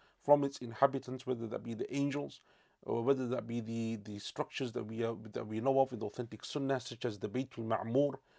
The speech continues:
whether that be what Allah Azza wa Jalla has placed therein, all of that is from the knowledge of the unseen, but it is from the creation of the heavens of Allah subhanahu wa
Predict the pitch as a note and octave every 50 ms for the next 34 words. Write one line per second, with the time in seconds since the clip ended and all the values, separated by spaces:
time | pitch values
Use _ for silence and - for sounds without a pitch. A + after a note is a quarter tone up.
0 | - - - - - - - - A#2+ C#3 C3+ B2+ A#2+ B2 - - A#2+ B2 C3 C3
1 | C3 B2+ - - - - - - A#2 B2 B2 B2+ C#3 C#3+ A#2 C3 A#2+ - B2 A#2
2 | A2+ B2+ B2 A#2 A2+ - - - - E3+ D#3+ - - - - - B2 A2 A#2+ A#2
3 | A#2 C3+ D#3 F3+ G3 - - - _ - - F#3 G3 F3 D#3+ C#3 C#3 C#3+ C3 C3+
4 | A#2+ - - C#3 B2+ B2 A#2+ A#2 A#2 C3 C#3 C#3 C3 - - A#2+ A2 G#2+ - -
5 | A#2+ A#2 A2 - - - D3+ C#3 A2+ G2+ F#2+ _ _ - _ _ _ - C#3+ C#3+
6 | D3 D3+ C#3 C#3 B2 - - E3 E3 D3+ C3+ - - - - C#3+ D#3 F#3 E3 -
7 | - D3+ C3+ A#2+ A2 A2 G2 C3+ C#3+ C#3 C3+ B2 B2 A#2+ A2 A2 G#2+ A#2+ C3 B2+
8 | - G#2+ - - A#2+ A2